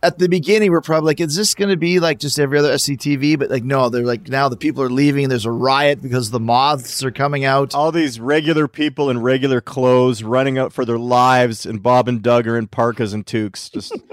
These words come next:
Speaker 2: <laughs> living their best life, throwing
Speaker 1: And
Speaker 2: moths
Speaker 1: earmuffs.
Speaker 2: in the air. Yeah,
Speaker 1: Bob
Speaker 2: and
Speaker 1: and
Speaker 2: earmuffs,
Speaker 1: Doug.
Speaker 2: yeah.
Speaker 1: Bob and Doug, they, there was cartoons of Bob and Doug. There was comic books. Like, they, they probably are still making big money to this day from Bob and Doug McKenzie.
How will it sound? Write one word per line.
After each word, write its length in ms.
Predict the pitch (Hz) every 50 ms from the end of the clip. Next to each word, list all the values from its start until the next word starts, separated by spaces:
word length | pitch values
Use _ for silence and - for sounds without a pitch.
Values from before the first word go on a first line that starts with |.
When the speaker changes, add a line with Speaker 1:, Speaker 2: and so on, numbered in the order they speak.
| - - -
Speaker 2:
<laughs> 320 | - 190 - - - 190
living 280 | - 127 135 131 135 131
their 120 | 127 127
best 320 | 113 120 127 131 127 123 123
life, 400 | 127 123 123 123 - - - _ _ _ _ _ _ _ _ _ _ _ _ _
throwing 280 | _ - - 131 - 131 123
Speaker 1:
And 120 | 151 160
Speaker 2:
moths 360 | 156 151 147 135 131 127 117 113
Speaker 1:
earmuffs. 0 |
Speaker 2:
in 60 | 117
the 60 | 117
air. 140 | 113 113 117 - _ _
Yeah, 240 | - 123 120 123 117
Speaker 1:
Bob 280 | - 170 185 165 165 -
Speaker 2:
and 100 | 185 180
Speaker 1:
and 100 | 185 180
Speaker 2:
earmuffs, 320 | 180 185 180 160 131 117
Speaker 1:
Doug. 80 | - -
Speaker 2:
yeah. 180 | - 143 123 117 - - - - - - - -
Speaker 1:
Bob 240 | - 160 175 196 196
and 120 | 202 170
Doug, 180 | 165 175 175 160
they, 140 | 165 151
there 240 | 131 139 139 143 143
was 160 | 139 123 110
cartoons 600 | - - 131 127 123 - - 151 180 202 208 170
of 120 | 185 180 151
Bob 240 | 175 175 180 175 175
and 120 | 175 165
Doug. 340 | 147 165 170 175 170 156 139
There 120 | 143 131 123
was 140 | 120 110
comic 380 | - - 151 151 170 175 143 101
books. 200 | 165 170 - -
Like, 120 | 156 143 -
they, 160 | 208 226 247
they 260 | 214 147 160 190 214
probably 360 | 220 214 208 202 190 165 156 151
are 80 | 143
still 320 | 123 - - - 175 180 170
making 300 | 160 151 143 - 135 123
big 240 | 101 143 143 131 127
money 240 | 135 135 131 131
to 80 | 127 127
this 260 | 123 131 127 113 -
day 420 | - - 135 135 131 123 117 107 101 - - _ _
from 180 | - 127 120
Bob 200 | 113 123 123 120
and 80 | 117 104
Doug 140 | 120 117 107
McKenzie. 520 | 107 107 - 120 113 110 104 101 98 101